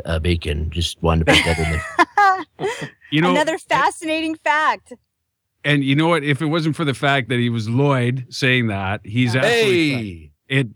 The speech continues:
Speaker 3: it is very true. I do, um, I spend far too much time with my cat because, you know, I mean, the,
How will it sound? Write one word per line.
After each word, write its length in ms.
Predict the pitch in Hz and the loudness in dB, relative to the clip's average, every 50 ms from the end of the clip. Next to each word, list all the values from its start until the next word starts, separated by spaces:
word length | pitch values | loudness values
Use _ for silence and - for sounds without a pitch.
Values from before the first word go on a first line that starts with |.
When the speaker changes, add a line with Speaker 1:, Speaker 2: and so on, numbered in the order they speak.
| - - | -2 0
Speaker 3:
it 60 | 135 143 | 0 2
is 100 | 135 123 | 2 2
very 260 | 131 151 156 151 139 | 2 2 2 2 0
true. 380 | 120 - 139 135 120 117 107 - | 0 0 0 0 2 0 -2 -2
I 140 | 113 113 113 | -4 -4 -2
do, 280 | 110 135 135 131 127 123 | 0 0 0 0 0 0
um, 380 | 117 113 113 107 104 101 101 - _ - | 0 0 0 -2 -4 -4 -6 -8 _ -8
I 100 | 104 101 | -8 -8
spend 380 | 90 - - 135 123 113 98 | -8 -4 -4 -2 -2 -2 -2
far 160 | - 123 120 | 0 -2 0
too 80 | 98 120 | 0 0
much 200 | 113 107 101 - | -2 -2 -2 -2
time 160 | - 113 110 104 | -2 -2 0 0
with 120 | 98 90 | 0 0
my 140 | 104 101 87 | 0 0 2
cat 220 | - 139 202 - 302 | 2 2 2 2 0
because, 280 | 294 - 370 370 285 | 0 2 2 2 4
you 60 | 302 302 | 2 2
know, 60 | 262 | 4
I 80 | 269 262 | 2 4
mean, 300 | 262 285 285 262 202 202 | 4 4 2 2 0 -4
the, 180 | 220 208 185 | -12 -12 -12